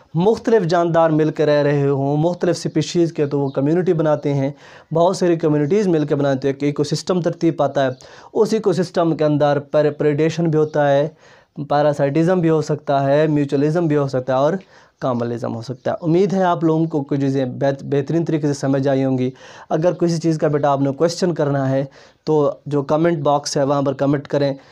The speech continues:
अगर आपने कोई सजेशन देनी है, किसी चीज़ की आप मिसिंग, अ, शो कर रहे हैं तो वो भी आपने बतानी है। और अगर आप लोग लेक्चर देख रहे हैं थोड़ा सा जूम करके देख लीजिए, क्योंकि ये जो, अ, वीडियो कैप्चर हो रही है मोबाइल फ़ोन से हो रही है, थोड़ा सा प्रॉब्लम हो सकता है।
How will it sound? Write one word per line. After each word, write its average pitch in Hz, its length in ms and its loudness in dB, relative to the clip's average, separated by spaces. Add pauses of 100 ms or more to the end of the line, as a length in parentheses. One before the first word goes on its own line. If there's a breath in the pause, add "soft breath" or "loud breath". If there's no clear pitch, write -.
(220 loud breath)
अगर 160 240 2
आपने 160 220 2
कोई 143 120 0
सजेशन 156 460 0
देनी 156 260 2
है, 139 140 0
किसी 143 220 -2
चीज़ 143 200 -2
की 147 80 -4
आप 139 140 0
मिसिंग, 160 380 -2
अ, 135 220 2
शो 151 220 -2
कर 147 160 0
रहे 143 80 0
हैं 139 80 -2
तो 139 100 -2
वो 147 140 0
भी 147 100 0
आपने 147 240 0
बतानी 139 420 0
है। 135 200 -2 (500 loud breath)
और 165 260 4
अगर 180 340 2
आप 165 360 2
लोग 165 260 4
लेक्चर 143 300 0
देख 156 280 -2
रहे 165 100 2
हैं 165 100 -2
थोड़ा 160 140 0
सा 160 120 0
जूम 151 320 0
करके 165 280 -2
देख 147 200 0
लीजिए, 139 400 0 (380 loud breath)
क्योंकि 160 220 0
ये 160 340 2
जो, 160 260 4
अ, 143 160 0
वीडियो 151 280 0
कैप्चर 160 340 0
हो 156 100 2
रही 147 80 2
है 151 60 2
मोबाइल 143 340 0
फ़ोन 151 200 -2
से 147 120 -2
हो 143 140 -2
रही 139 200 0
है, 139 120 0
थोड़ा 151 240 0
सा 151 100 -4
प्रॉब्लम 151 340 0
हो 165 260 2
सकता 147 340 -4
है। 123 140 -6